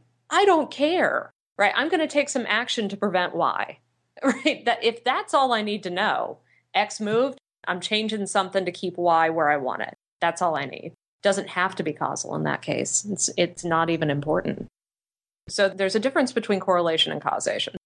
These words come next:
The other question you get with big data, though, is that you're pulling in enormous samples at a huge rate. If you see one bounce in the correlation statistic, so you see all of a sudden X and Y have a huge correlation,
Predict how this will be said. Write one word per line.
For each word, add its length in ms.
The 160
other 220
question 480
you 100
get 260
with 160
big 220
data, 360
though, 420
is 200
that 220
you're 100
pulling 480
in 300
enormous 520
samples 640
at 260
a 100
huge 520
rate. 380
If 200
you 380
see 720
one 680
bounce 960
in 240
the 80
correlation 800
statistic, 760
so 120
you 160
see 480
all 220
of 80
a 40
sudden 400
X 220
and 120
Y 160
have 160
a 40
huge 480
correlation, 680